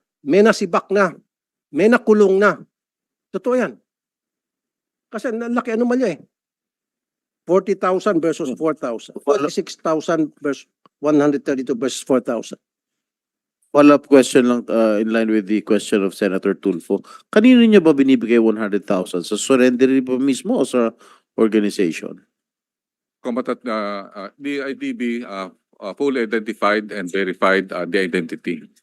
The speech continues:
Speaker 3: In fact, they, ano, they can
Speaker 2: Mismo sa
Speaker 3: Yes, sir.
Speaker 2: surrendery?
Speaker 3: Yes, sir. Yes, Your Honor.
Speaker 2: Kasi merong mga allegation na merong, uh,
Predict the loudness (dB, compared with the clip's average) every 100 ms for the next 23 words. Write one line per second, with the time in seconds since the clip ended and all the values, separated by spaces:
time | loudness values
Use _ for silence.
0 | _ -4 0 0 4 6 8 6 4 2
1 | 2 2 2 4 4 4 6 6 8 6
2 | 2 2 4 4 4 4 2 _ _ -10
3 | -10 -12 -10 -10 -8 -8 -2 4 6 6
4 | 4 2 0 0 2 0 0 -2 0 0
5 | 0 -2 -2 -2 0 0 0 0